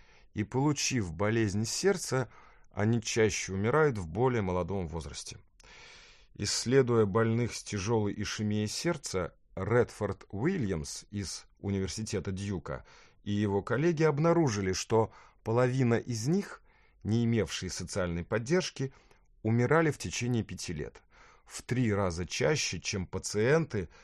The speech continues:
которые имели супруга или близкого друга, или приобретали его после того, как болезнь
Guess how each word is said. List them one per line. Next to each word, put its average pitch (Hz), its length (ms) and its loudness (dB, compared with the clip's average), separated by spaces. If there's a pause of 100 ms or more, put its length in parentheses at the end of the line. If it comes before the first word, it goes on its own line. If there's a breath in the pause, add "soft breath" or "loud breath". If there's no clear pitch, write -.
(200 loud breath)
которые 107 560 0 (160)
имели 110 300 2
супруга 127 680 -2 (300 loud breath)
или 117 140 0
близкого 113 500 -2
друга, 107 400 -2 (420 loud breath)
или 180 240 4
приобретали 131 840 4
его 90 360 2
после 92 360 -8
того, 104 300 -2
как 90 220 -6
болезнь 98 500 -2